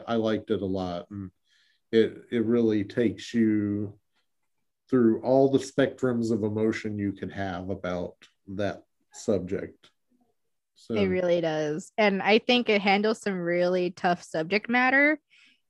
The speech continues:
Speaker 2: in a very respectful and excellent way.
Speaker 1: Anyway, we want to thank everybody for listening.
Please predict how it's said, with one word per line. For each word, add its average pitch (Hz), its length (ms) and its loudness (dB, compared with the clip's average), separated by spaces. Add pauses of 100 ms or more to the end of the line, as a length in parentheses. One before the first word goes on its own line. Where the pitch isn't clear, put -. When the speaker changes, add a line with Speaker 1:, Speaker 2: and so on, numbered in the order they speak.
(120)
Speaker 2:
in 208 120 0
a 185 200 2
very 190 720 2 (400)
respectful 214 1160 2
and 190 300 -4 (100)
excellent 185 640 -2
way. 147 220 -4 (840)
Speaker 1:
Anyway, 160 460 4 (340)
we 135 160 2
want 120 160 0
to 117 80 0
thank 123 320 0
everybody 120 480 2
for 113 220 -2
listening. 135 680 -4